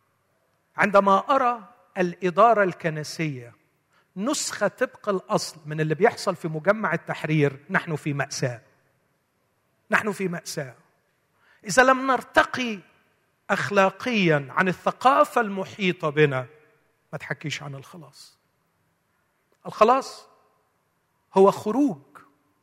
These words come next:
من ثقافة رديئة شوهتنا، لأنها عملية فداء أخلاقي، إنه خلاص لنفسي يظهر أول ما يظهر في تغيير في أخلاقي.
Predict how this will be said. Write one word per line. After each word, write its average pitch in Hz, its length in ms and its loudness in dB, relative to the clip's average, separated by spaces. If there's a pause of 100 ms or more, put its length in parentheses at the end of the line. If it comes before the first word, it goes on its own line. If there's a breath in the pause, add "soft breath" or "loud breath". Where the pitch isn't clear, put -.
(600)
من 196 120 0
ثقافة 226 560 2
رديئة 208 500 0
شوهتنا، 180 800 0 (640)
لأنها 202 300 0
عملية 202 400 2
فداء 190 580 0
أخلاقي، 165 800 -4 (800 soft breath)
إنه 247 180 2
خلاص 247 580 4
لنفسي 214 840 0 (840)
يظهر 214 580 6
أول 233 340 6
ما 196 160 6
يظهر 175 440 6
في 175 180 -4
تغيير 170 560 2
في 151 460 2 (640)
أخلاقي. 185 680 -18